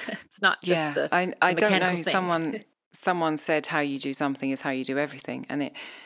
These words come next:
Speaker 2: it
Speaker 1: Oh,
Speaker 2: reminds
Speaker 1: that's a
Speaker 2: me
Speaker 1: good
Speaker 2: of
Speaker 1: way.
Speaker 2: that. You know, the way that you nurse your child and the attention you give to that, it's the same as the way you prepare the food and put it on the table. It's the
Speaker 1: Right.
Speaker 2: same.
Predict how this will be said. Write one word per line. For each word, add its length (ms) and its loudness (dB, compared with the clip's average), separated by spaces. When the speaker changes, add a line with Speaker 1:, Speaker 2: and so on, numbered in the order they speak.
Speaker 2:
it 140 -4
Speaker 1:
Oh, 100 -6
Speaker 2:
reminds 400 0
Speaker 1:
that's 100 -6
a 40 -4
Speaker 2:
me 60 0
Speaker 1:
good 20 -2
Speaker 2:
of 80 -6
Speaker 1:
way. 60 -2
Speaker 2:
that. 280 -2
You 60 -2
know, 100 0
the 100 -4
way 220 0
that 120 -4
you 140 -2
nurse 600 -4
your 100 -4
child 440 -2
and 100 -2
the 60 -2
attention 520 -4
you 120 -8
give 360 -2
to 140 -8
that, 240 -6
it's 160 -10
the 60 -10
same 420 -2
as 260 -4
the 140 -4
way 160 0
you 160 -4
prepare 360 -2
the 60 -4
food 360 -2
and 100 -4
put 220 -6
it 80 -4
on 100 -4
the 80 -8
table. 540 -4
It's 160 -8
the 80 -6
Speaker 1:
Right. 100 -6
Speaker 2:
same. 320 -2